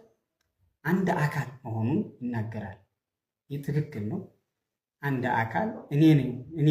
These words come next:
ነኝ ነው ብሎ መግለጽ ያለበት። ስለዚህ ምንም ችግር የለበትም ማለት ነው። ወደ ሁለተኛው እኔ ያለውን ጥሩ ነው ብላችሁ ብታልፉ፣ ሁለተኛውስ አንተ ያለበት ምክንያት ለምንድን ነው?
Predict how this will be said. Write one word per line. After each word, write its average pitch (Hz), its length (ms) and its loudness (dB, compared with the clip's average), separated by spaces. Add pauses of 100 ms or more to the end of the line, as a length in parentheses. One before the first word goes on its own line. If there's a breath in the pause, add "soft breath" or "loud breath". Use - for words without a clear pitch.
ነኝ 131 240 2
ነው 110 180 -4
ብሎ 120 260 -2
መግለጽ 117 300 -4
ያለበት። 110 300 -16 (1200)
ስለዚህ 131 240 -4
ምንም 147 240 4
ችግር 107 260 -10
የለበትም 180 520 -10
ማለት - 240 -10
ነው። - 120 -20 (2000)
ወደ 180 160 8
ሁለተኛው 214 640 4 (1040)
እኔ 208 260 8
ያለውን 170 540 4
ጥሩ 165 260 2
ነው 120 180 2
ብላችሁ 113 360 -2
ብታልፉ፣ 110 380 -10 (880)
ሁለተኛውስ 170 640 0
አንተ 214 340 2
ያለበት 151 420 0
ምክንያት 117 340 -6
ለምንድን 104 380 -4
ነው? 90 140 -14